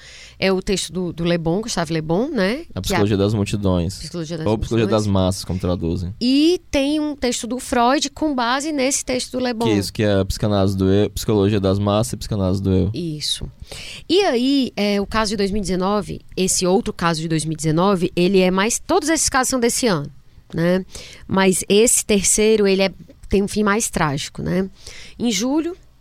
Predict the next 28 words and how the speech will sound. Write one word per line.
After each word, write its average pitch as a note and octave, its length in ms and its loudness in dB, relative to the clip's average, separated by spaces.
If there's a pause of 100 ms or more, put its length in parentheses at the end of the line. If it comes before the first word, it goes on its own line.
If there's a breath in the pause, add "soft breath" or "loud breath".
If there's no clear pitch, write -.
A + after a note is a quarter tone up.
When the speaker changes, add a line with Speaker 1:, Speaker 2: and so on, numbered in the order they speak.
(600)
Speaker 1:
é, F#3 640 2
foi G#3 180 0
a G3+ 80 2
vez F#3+ 420 0
da F#3 420 0
bo-, F#3+ 300 -2
blogueira F3+ 640 2
Aline F#3 340 0
Araújo, A3 640 2 (560 loud breath)
é, F3+ 840 -2 (160)
se - 200 -4
envolver E3 600 -2 (240)
num, E3+ 520 -2
quer F3 120 -4
dizer, - 160 -8
ser - 200 -2
envolvida E3 640 -2
numa, D#3+ 560 0 (640)
num, E3 380 -4
numa E3 260 -2
dessas, D#3 640 -6 (640 soft breath)
desses - 400 -6
casos D#3 380 -4
de D#3+ 300 -6
cyberbullying, E3+ 720 -6
né, D#3 140 -6
de D#3+ 80 -8
violência. D#3 500 -8